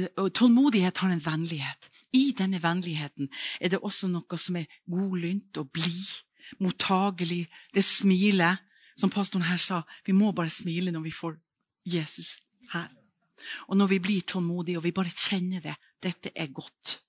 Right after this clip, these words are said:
Eh, ordet, eh, som ikke blir brukt så veldig mye, men i tålmodighet så ligger det også en sjeldenhet som, som vi kan, eh, ha et ord, som er, er please på engelsk.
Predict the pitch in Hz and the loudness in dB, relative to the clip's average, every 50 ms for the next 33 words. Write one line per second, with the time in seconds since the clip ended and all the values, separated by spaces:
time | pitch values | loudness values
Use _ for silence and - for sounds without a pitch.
0 | _ _ _ _ - - - - - - - - - - - - _ - 196 190 | _ _ _ _ -20 -16 -14 -12 -12 -10 -10 -10 -12 -14 -16 -18 _ 2 6 6
1 | 190 185 190 - - 127 208 269 302 320 285 214 190 190 180 - - - 196 180 | 6 6 4 0 -2 0 2 6 6 8 8 8 8 6 6 4 0 2 4 4
2 | 175 175 160 - - - 240 220 - - 247 - - 254 220 208 220 190 180 196 | 4 4 2 -2 0 2 4 4 4 2 0 2 2 2 4 4 4 2 4 2
3 | 339 320 - - - - - 202 170 160 156 185 185 196 220 208 180 180 165 165 | 2 2 2 -4 -8 -4 -2 -2 -2 2 2 4 4 4 4 2 0 0 0 2
4 | 170 170 165 165 147 139 135 - _ - - - - - - - 208 208 208 208 | 0 0 2 4 4 4 4 2 _ -14 -14 -12 -12 -8 0 4 4 6 4 4
5 | - - 196 196 190 185 - _ - - 254 233 226 240 277 330 320 277 180 175 | 2 2 2 2 2 0 -4 _ 2 4 6 10 10 10 10 10 8 6 4 2
6 | 165 170 170 165 - - - - 214 - - 196 202 220 214 190 214 - - 294 | 2 0 0 -2 -4 -2 -2 -2 0 0 0 2 2 2 2 2 0 0 0 -2
7 | 311 - - - 214 180 170 185 175 170 - - - 254 240 220 190 - - - | -4 -4 -2 -2 -2 -2 -2 0 0 2 4 4 6 6 4 4 2 0 -4 -6
8 | 165 156 156 165 160 147 147 - _ _ _ _ - - - - - - - - | -4 -4 -2 -2 -2 -4 -4 -8 _ _ _ _ -18 -16 -14 -14 -14 -14 -12 -8
9 | - - - 240 214 196 - - - - - 233 208 196 196 185 208 220 - - | -2 4 6 6 6 6 2 -2 -6 -2 0 2 4 4 4 2 0 -2 -2 0
10 | 208 190 175 170 170 170 165 160 135 165 160 - - 190 160 156 - - - 180 | 2 2 2 2 2 0 0 0 -2 -4 -4 -2 0 0 0 0 -2 -4 -6 -6
11 | 156 147 147 - - - _ _ _ _ _ - - - - - _ - - - | -4 -4 -4 -6 -6 -8 _ _ _ _ _ -20 -20 -20 -20 -20 _ -4 2 4
12 | 220 202 196 185 180 175 170 165 - _ _ _ _ _ - - _ _ _ _ | 6 6 6 6 4 2 2 -2 -8 _ _ _ _ _ -16 -16 _ _ _ _
13 | - 185 - - - 247 262 196 151 143 - - - 165 - 143 156 160 165 151 | -6 -6 -4 -2 -2 0 0 0 -2 -4 -6 -4 -4 -4 -2 -2 -2 -2 -4 -4
14 | 127 - - - - - - - - | -4 -4 -4 -6 -6 -6 -8 -10 -10